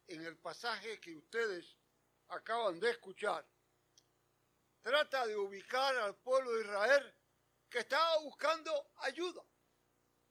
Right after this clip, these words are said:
Estaba buscando ayuda continuamente. Y había oído muchas voces.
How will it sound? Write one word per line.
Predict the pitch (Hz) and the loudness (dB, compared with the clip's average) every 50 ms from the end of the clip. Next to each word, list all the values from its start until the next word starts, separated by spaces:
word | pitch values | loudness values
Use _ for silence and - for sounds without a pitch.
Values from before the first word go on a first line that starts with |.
| _ _ _ _ _ _ _ _ _ _ _ _ _ _ _ _ _ _ _ - | _ _ _ _ _ _ _ _ _ _ _ _ _ _ _ _ _ _ _ -14
Estaba | - 277 - 254 302 311 311 311 294 | -12 -2 2 4 6 6 8 8 6
buscando | 277 262 233 - - 285 311 311 294 277 294 262 247 220 - 220 | 6 2 -2 -2 2 2 2 2 2 0 0 2 0 0 -2 -2
ayuda | 214 214 202 202 302 330 320 294 269 233 226 - | -2 -2 -2 -4 -8 -6 0 2 2 2 2 0
continuamente. | - - 240 233 220 214 208 196 _ - 302 349 339 330 320 302 285 277 269 247 247 254 240 202 165 - - 139 113 - _ _ _ _ _ _ _ _ _ _ _ _ _ _ _ _ _ _ _ _ _ _ _ _ _ _ _ _ _ _ _ _ _ _ _ _ _ | -2 -2 -2 -2 -2 -6 -12 -16 _ -2 -2 -2 -2 -2 -2 -2 0 0 0 2 4 4 4 2 0 -8 -16 -20 -20 -20 _ _ _ _ _ _ _ _ _ _ _ _ _ _ _ _ _ _ _ _ _ _ _ _ _ _ _ _ _ _ _ _ _ _ _ _ _
Y | - 170 | -4 -4
había | 156 156 165 185 190 | -2 0 4 4 4
oído | 190 196 208 240 262 269 247 233 190 151 | 4 4 2 0 2 2 4 2 2 -2
muchas | 127 123 117 120 135 147 156 - 202 170 151 | -6 -12 -12 -12 -10 -10 -8 -6 -4 -4 -2
voces. | 170 226 277 269 - - - - - - - - | 2 2 2 2 0 -4 -14 -18 -18 -20 -20 -20